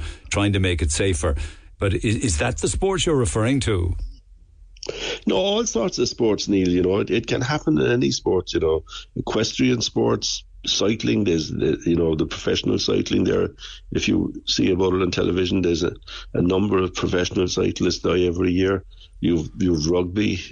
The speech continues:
Speaker 2: you know, a-, any sport where the, where there's physical contact or where you're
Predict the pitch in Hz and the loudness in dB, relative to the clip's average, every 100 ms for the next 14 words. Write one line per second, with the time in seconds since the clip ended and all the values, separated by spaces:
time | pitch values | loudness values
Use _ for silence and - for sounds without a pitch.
0 | - 101 98 92 - - - - - - | -4 0 2 0 -2 -10 -12 -10 -4 -2
1 | - 160 214 175 - 127 113 - 101 95 | 0 0 2 -2 0 0 2 0 0 2
2 | 90 80 92 87 87 - 104 92 - 82 | 2 2 0 2 0 0 0 0 0 0
3 | - 90 87 82 78 - 82 87 73 90 | -2 -2 -2 0 -2 -2 0 0 0 0
4 | 85 85 85 | 2 2 0